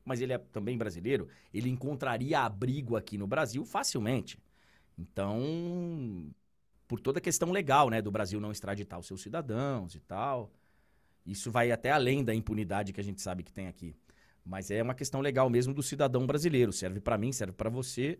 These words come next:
e serve pro Daniel Alves. Então, existe essa possibilidade, só que ele está quebrado financeiramente.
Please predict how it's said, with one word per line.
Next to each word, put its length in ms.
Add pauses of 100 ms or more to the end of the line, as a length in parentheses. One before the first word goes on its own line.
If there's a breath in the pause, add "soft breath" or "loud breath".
e 80
serve 320
pro 140
Daniel 340
Alves. 440 (480 soft breath)
Então, 1080
existe 360
essa 140
possibilidade, 680
só 320
que 520 (480)
ele 140
está 180
quebrado 540
financeiramente. 1000